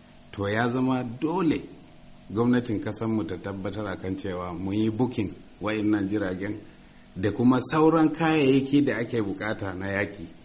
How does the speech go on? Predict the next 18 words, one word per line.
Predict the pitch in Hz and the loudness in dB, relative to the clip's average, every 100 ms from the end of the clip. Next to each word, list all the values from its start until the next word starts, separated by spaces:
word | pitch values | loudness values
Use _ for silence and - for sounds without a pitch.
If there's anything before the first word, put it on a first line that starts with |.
| - - - - | -20 -20 -20 -8
saboda | 113 110 107 98 | -4 0 0 2
ya | 92 | 0
zamana | 90 101 107 98 | -2 0 0 0
muna | 107 101 - | 0 -2 -4
a | 95 | -8
shirye, | - 101 107 120 127 | -8 -4 0 0 -2
saboda | - 147 151 123 113 | -6 -4 -4 -2 -4
Boko | 120 170 165 139 | 2 2 2 0
Haram | 123 127 117 | 0 0 0
ɗin | 120 123 | 0 0
nan | 107 | 0
sun | 113 110 | -2 -2
tona | 120 117 101 | 0 0 0
mana | 101 101 | -2 -4
asiri | 80 - 95 101 | -6 -6 -6 -4
ba | 92 87 | -4 -6
kaɗan | 87 85 92 | -8 -10 -8
ba. | 90 | -8